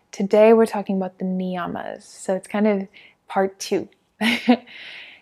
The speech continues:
Um, if you haven't listened to that one yet, then please go check it out. I will give a little introduction and recap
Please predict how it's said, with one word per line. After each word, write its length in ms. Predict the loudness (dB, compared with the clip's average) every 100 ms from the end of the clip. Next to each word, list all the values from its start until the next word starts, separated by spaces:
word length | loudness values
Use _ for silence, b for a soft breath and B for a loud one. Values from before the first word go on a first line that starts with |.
| _ -6
Um, 300 | -2 0 0
if 180 | 2 6
you 40 |
haven't 260 | 8 8 2
listened 280 | 2 2 2
to 80 | 2
that 240 | 0 0
one 140 | 0
yet, 520 | 0 0 -4 -6 -12 -6
then 540 | -2 0 0 0 -2 -2
please 300 | 0 0 2
go 160 | -2
check 260 | -2 -8 -8
it 80 | -8
out. 500 | -6 -4 -6 -8 -16 -16 -8
I 100 | -2
will 320 | 4 4 4
give 300 | 4 2 2
a 80 | 2
little 480 | 4 4 2 0 -6 -4
introduction 800 | -4 -2 0 -2 -2 -8 -6 -6
and 180 | -6 -4
recap 560 | -4 -4 -4 -4 -6